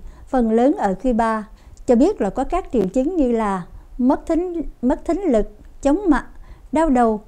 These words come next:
và mỏi mệt. Các dấu hiệu của bệnh chấn thương sọ não nhẹ được gọi tên là hội chứng Havana. Theo Reuters, thì Canada nói rằng có hơn một chục nhân viên đại sứ quán và người thân của họ ở Havana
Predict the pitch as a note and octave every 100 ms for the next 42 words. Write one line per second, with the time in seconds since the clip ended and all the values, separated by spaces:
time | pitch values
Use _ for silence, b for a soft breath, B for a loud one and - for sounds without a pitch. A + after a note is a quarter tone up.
0 | - A3 A#3+ A3+ F#3+ - G3 A#3+ B3+ F#3
1 | - - - - - B B B - G#3+
2 | C4 D#4 E4+ B3 F#3+ D#4 A#3+ F#3+ F#3+ C#4
3 | G#4 - E4 D#4+ D#4 G3+ F#3+ F#3+ F3 C#4
4 | B3+ A#3+ G#3 F3+ - b b b A#3 A#3+
5 | A#3+ A3 G#3 D#4 C#4 G#3+ F#3 E3+ - A3+
6 | F3+ F3+ C4 D4 E4+ A#3 F#3+ A3 G#3+ G#3
7 | G#3 G3 - - - - - - B B
8 | B B - B3+ A3+ A3 G#3+ G#3 A3+ G#3+
9 | G3+ F#3+ C#4 D4+ D4 C#4+ C#4 D4 F#4+ B3
10 | F#3 F3+ b b - F#4+ E4+ E4+ D4+ G#3
11 | - G3+ B3 D4+ C#4 D4 C#4+ C4 G#3 F3+
12 | - D4 C#4 A#3+ D4+ G4 A3+ G3+ F#3+ -
13 | C4+ C4+ C4 B3 G3+ F#3 F#3 A3 - D4
14 | C#4+ C#4 C4 B3